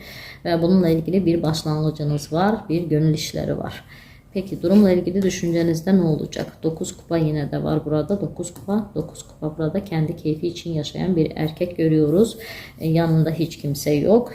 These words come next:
Yemek, içmek, kutlamak, oturmuş tek başına. Burada kolektif bir şekilde grupla oturmuş. Burada yalnız başına oturmuş bu insan. E, egosuna düşkün bir insan olabilir. Kendisini seven bir insan olabilir. Erkekler bu sizin kendi enerjiniz olabilir. Ya da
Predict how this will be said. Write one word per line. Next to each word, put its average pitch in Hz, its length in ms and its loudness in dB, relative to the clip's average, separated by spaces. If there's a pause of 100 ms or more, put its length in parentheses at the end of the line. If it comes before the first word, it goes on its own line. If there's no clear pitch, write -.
(140)
Yemek, 156 640 0
içmek, - 400 -6
kutlamak, 156 480 -2
oturmuş 156 400 -2
tek 160 280 -4
başına. 147 300 -4
Burada 170 300 2
kolektif 160 500 -2
bir 147 40 -4
şekilde 147 580 -4
grupla 185 260 -4
oturmuş. 156 480 -2
Burada 170 200 0
yalnız 160 540 2
başına - 340 -8
oturmuş 180 480 -2
bu 190 80 0
insan. 196 540 4 (400)
E, 170 380 0 (260)
egosuna 208 520 2
düşkün 220 300 4
bir 214 80 8
insan 208 340 6
olabilir. 190 480 4
Kendisini 165 480 -2
seven 175 380 2
bir 175 80 4
insan 185 380 2
olabilir. 180 500 2
Erkekler 170 500 -6
bu 175 60 0
sizin - 260 -6
kendi 175 320 -2
enerjiniz 185 540 4
olabilir. 165 460 2
Ya 170 280 2
da 185 260 0